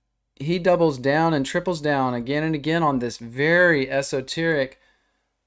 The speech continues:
scholarly, secular, Gnostic idea of God as not a personal being, but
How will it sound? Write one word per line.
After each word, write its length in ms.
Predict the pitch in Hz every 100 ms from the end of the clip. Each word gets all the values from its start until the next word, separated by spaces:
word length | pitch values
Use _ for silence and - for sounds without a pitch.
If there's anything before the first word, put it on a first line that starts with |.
| _ _ _ _ _ _
scholarly, 1040 | - - - - 151 147 170 151 131 117 101
secular, 1000 | - - 175 175 170 147 135 135 139 - _ _ _ _
Gnostic 680 | 123 131 139 160 165 160 156
idea 540 | 143 139 127 156 165
of 460 | 123 139 131 120 117
God 400 | 135 160 196 170
as 260 | 139 139 131
not 340 | 139 165 214
a 120 | 196
personal 480 | 180 190 196 208 196
being, 480 | 170 185 220 175 156
but 240 | 165 -